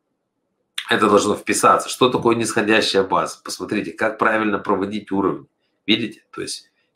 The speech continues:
первое, что вы всегда делаете, да, виды ложного пробоя.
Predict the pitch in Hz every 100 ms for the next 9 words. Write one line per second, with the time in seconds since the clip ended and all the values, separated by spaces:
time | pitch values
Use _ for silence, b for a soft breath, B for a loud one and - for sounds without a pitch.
0 | _ - 131 113 101 87 90 - 101 98
1 | - 87 87 87 87 127 - 107 - -
2 | _ _ 98 117 139 - 117 113 101 110
3 | 101 101 87 95 85 76